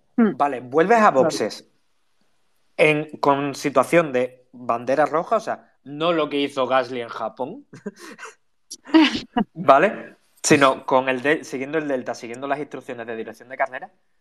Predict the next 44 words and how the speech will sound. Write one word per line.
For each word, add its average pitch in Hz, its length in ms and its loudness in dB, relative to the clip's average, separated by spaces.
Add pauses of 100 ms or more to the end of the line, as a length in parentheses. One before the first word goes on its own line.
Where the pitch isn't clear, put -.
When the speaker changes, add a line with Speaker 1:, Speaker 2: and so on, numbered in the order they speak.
(680)
Speaker 2:
no 139 140 -8
entiendo 147 320 -2
por 127 140 -4
qué 123 80 -6
no, 107 560 -12 (760)
no 110 340 -4
puede 113 220 0
continuar. 107 540 -6 (360)
O - 420 -20
sea, 107 600 0 (100)
yo 123 160 2
ahí, 143 400 2
a-, 143 160 2
la 127 140 -4
verdad 120 180 -8
es 127 60 -12
que 160 80 -10
a - 20 -4
los 147 100 -10
pilotos, 131 360 -10 (880)
más 147 140 -6
que 208 100 -4
nada 202 200 4
porque 165 200 -2
así 175 160 -4
incentivas 190 560 -6
de 160 160 -6
que 127 280 -10
si - 180 -12
hay 165 160 -4
algo 185 220 -4
grave, 156 580 -6
los 151 180 2
pilotos 156 360 -4
que 120 100 -12
son 147 160 -8
los 226 80 4
Speaker 1:
Ayuden. 214 120 8
Speaker 2:
primeros 202 260 6
que 202 80 6
van 143 140 4
a 139 80 0
llegar, 127 400 -6 (600)
ayuden. 135 560 -6